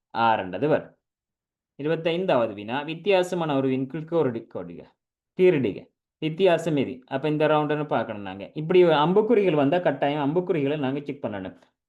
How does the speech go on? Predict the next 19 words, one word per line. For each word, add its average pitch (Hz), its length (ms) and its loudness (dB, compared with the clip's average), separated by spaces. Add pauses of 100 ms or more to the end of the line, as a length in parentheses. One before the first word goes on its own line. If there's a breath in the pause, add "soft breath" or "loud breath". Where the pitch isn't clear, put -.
அப்ப 131 280 4
அம்புக்குறியை 185 440 4
செக் 151 200 -2
பண்ணோம்னா 127 480 2
இது 139 220 0
ரெண்டும் 147 220 -4
இப்படி 139 640 -2
வந்து 127 280 -2
இங்க 139 220 -2
வந்து, 127 320 -2
இங்க 151 300 -6
வந்து 143 200 -2
மாறி 139 380 0
இருக்குது. 87 400 -16 (400)
இது 127 240 0
ரெண்டும் 151 520 0 (300)
மாறி 139 500 2
மாறி 123 340 0
இருக்குது. 90 420 -8